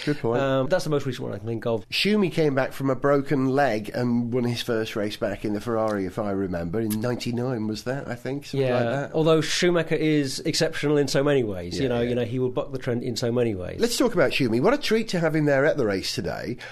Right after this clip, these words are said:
Speaker 1: Uh, it seemed to be quite a quiet race, though. He worked away very diligently, very carefully. He talked about being rusty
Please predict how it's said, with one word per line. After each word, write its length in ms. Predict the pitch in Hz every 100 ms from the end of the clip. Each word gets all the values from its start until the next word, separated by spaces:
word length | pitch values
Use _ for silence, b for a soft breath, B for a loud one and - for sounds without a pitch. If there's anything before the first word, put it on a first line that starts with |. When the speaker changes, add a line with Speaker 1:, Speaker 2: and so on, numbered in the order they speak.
| B
Speaker 1:
Uh, 60 | 170
it 60 | -
seemed 180 | - 269
to 60 |
be 80 | 311
quite 240 | - 240 202
a 20 |
quiet 400 | 202 190 185 170
race, 320 | 175 196 185
though. 180 | - 101
He 120 | 113
worked 300 | 131 175 196
away 160 | 185 180
very 180 | 170 196
diligently, 420 | 190 190 175 151
very 160 | 165 160
carefully. 540 | - 180 160 151 143
He 100 | 156
talked 340 | 156 196 190 -
about 300 | 196 190 107
being 300 | 165 156 156 B B -
rusty 720 | 123 143 190 - - 113 80